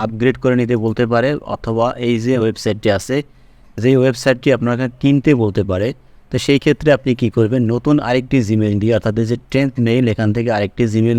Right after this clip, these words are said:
দিয়ে নতুন আরেকটি অ্যাকাউন্ট সাইন আপ করে নেবেন। তো সেই ক্ষেত্রে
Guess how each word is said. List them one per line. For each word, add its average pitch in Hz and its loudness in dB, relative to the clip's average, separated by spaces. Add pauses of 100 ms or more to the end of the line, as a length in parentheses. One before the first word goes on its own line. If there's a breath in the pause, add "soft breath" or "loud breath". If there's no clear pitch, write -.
দিয়ে 143 2 (580 soft breath)
নতুন 127 0
আরেকটি 131 0 (100)
অ্যাকাউন্ট 123 0
সাইন 107 -2
আপ 90 -6
করে 101 2
নেবেন। 82 -4 (460 soft breath)
তো - -6
সেই 135 4
ক্ষেত্রে 147 -2